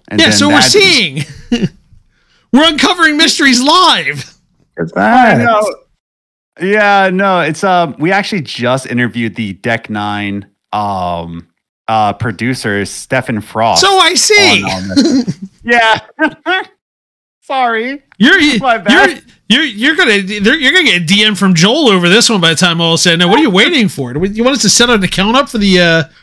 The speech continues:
Speaker 2: for the podcast? I can set you a separate podcast account up if you want.
Speaker 1: I know. I should. I really should. I've been telling Adnan about Channel Three a lot, but he is such a British person, dude. He's like, "Mm,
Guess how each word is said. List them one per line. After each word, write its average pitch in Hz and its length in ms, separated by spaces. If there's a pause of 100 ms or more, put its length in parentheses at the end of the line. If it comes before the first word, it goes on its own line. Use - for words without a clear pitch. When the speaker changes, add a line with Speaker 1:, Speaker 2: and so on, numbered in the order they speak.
Speaker 2:
for 190 100
the 185 60
podcast? 247 640
I 254 60
can 247 100
set 285 180
you 254 80
a 214 40
separate 226 340
podcast 254 500
account 120 320
up 120 60
if 113 80
you 120 100
want. 151 380 (580)
Speaker 1:
I 196 240
know. 180 300
I 156 260
should. 156 220
I 139 420
really 135 340
should. - 260 (280)
I've 185 200
been 262 160
telling 208 400
Adnan 135 580
about 107 440 (120)
Channel 127 360
Three 110 340
a 110 80
lot, 95 480 (380)
but 151 200
he 156 260
is 151 140
such 151 480
a 107 300
British 104 460
person, 98 420
dude. 92 220
He's 104 180
like, 113 240
"Mm, 143 300